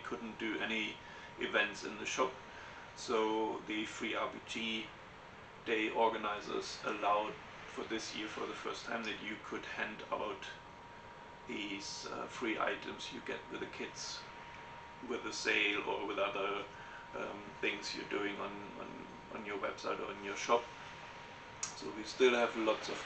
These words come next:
these free R P G freebies left, and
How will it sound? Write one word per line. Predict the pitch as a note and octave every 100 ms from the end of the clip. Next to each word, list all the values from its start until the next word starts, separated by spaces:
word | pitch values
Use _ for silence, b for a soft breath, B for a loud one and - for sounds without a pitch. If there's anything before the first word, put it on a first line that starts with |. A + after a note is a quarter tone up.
| -
these | A2 -
free | - G#2+ -
R | -
P | - -
G | A#2+ A#2 - -
freebies | B2 A2+ A2 G#2+ -
left, | A#2+ E3+ - - - B B B -
and | A#2